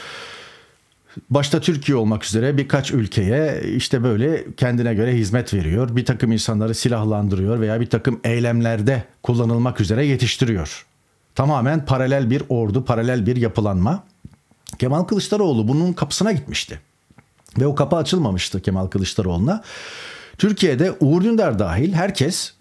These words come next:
e, Sadat'ı biliyor ve Sadat'ın nasıl, e, lanetli bir durumda olduğunu anlatmaya gerek yok. Tarif etmeye de gerek yok. Adnan Tanrıverdi yakın zamana kadar da,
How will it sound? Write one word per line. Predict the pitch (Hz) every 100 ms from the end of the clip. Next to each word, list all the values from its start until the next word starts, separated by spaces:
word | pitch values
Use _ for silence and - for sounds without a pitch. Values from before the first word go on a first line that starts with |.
| -
e, | 117 117 113 110 - - -
Sadat'ı | - 170 110 98 180
biliyor | 160 160 113
ve | 107
Sadat'ın | 107 139 120 113 156 151 120
nasıl, | 151 - 151 139 110 101 95
e, | 101
lanetli | 127 139 139 160
bir | 127
durumda | 110 104 107
olduğunu | 101 95 156
anlatmaya | 139 123 - 120 156
gerek | 123 117 -
yok. | 123 -
Tarif | 135 147
etmeye | 131 - 95 113
de |
gerek | 160 135 127
yok. | 110 139 - - - - -
Adnan | 151 139 135 131
Tanrıverdi | 135 120 120 104 92 95 165 -
yakın | 123 127 147
zamana | 113 110 98 92
kadar | 92 90 92 90
da, | 165